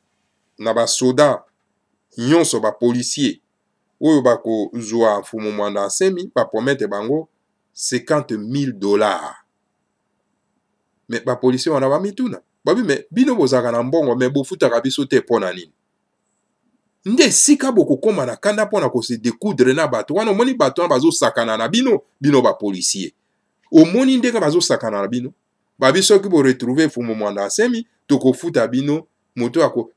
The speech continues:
tokofuta cinquante mille dollars. Alors bino pe boza koluka, po bo trahir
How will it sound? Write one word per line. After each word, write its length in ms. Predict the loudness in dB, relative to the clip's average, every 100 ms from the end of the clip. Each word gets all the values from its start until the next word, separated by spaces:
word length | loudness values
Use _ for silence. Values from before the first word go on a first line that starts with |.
| _
tokofuta 680 | -4 -4 -6 -8 -6 -6 -6
cinquante 520 | -8 -6 -4 -6 -8
mille 260 | -10 -8 -8
dollars. 560 | -6 -4 -4 -6 -12 _ _ _ _ _ _ _ _ _ _ _ _ _ _ _ _ _ _
Alors 240 | 0 0
bino 280 | 0 0 2
pe 140 | 4
boza 300 | 4 4 2
koluka, 520 | 2 0 -2 -2 -2 -2
po 120 | -2 0
bo 160 | 0
trahir 680 | 0 2 4 2 2 0